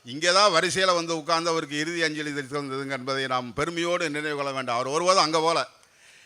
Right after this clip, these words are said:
"எதுனாலும் நான் இங்க தான்" அப்படின்னு நின்ன ஒருத்தர் கே டி கே. கட்சி அப்படின்னா எதுனாலும், ஆ,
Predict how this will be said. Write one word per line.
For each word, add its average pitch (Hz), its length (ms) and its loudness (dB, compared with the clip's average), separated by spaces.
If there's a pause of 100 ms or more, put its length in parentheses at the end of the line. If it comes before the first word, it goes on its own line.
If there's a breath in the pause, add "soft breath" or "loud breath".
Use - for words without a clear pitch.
(200 loud breath)
"எதுனாலும் 208 540 4
நான் 202 160 2
இங்க 180 200 0
தான்" 180 300 6
அப்படின்னு 160 320 0 (600)
நின்ன 131 260 -8
ஒருத்தர் 120 260 -8
கே 120 180 -12
டி 110 160 -14
கே. 101 140 -12 (560 loud breath)
கட்சி 170 440 0
அப்படின்னா 156 440 -6 (360)
எதுனாலும், 202 840 -6
ஆ, 113 340 -6